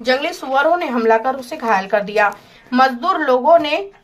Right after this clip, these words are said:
लहूलुहान हालत में घायल को उपचार के लिए जिला अस्पताल में भर्ती कराया। डोंगरगांव निवासी घायल विकास पिता सुभाष रोज की तरह आज भी खेत में काम करने गया था, तब यह हादसा हुआ। बुरहानपुर के लालबाग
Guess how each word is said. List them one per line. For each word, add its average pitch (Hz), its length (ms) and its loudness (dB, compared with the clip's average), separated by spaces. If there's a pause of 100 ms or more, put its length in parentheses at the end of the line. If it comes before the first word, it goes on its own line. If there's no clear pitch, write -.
(1700)
लहूलुहान 311 600 4
हालत 262 300 0
में 302 120 -8
घायल 254 300 0
को 302 160 -4
उपचार 240 380 0
के 254 140 -8
लिए 254 120 -8
जिला 240 180 2
अस्पताल 247 400 -6
में 247 120 -4
भर्ती 233 220 -6
कराया। 208 460 -2 (180)
डोंगरगांव 247 500 4
निवासी 247 400 0
घायल 226 380 0
विकास 233 460 0
पिता 233 240 0
सुभाष 220 520 -2
रोज 233 220 -2
की 262 120 -16
तरह 233 240 2
आज 233 320 2
भी 240 260 -6 (360)
खेत 302 220 -2
में 381 120 -6
काम 240 240 2
करने 254 260 -6
गया 202 240 2
था, 233 280 -4 (120)
तब 294 220 0
यह 294 100 -2
हादसा 220 460 -2
हुआ। 196 420 -2 (500)
बुरहानपुर 311 480 2
के 440 180 2
लालबाग 269 340 4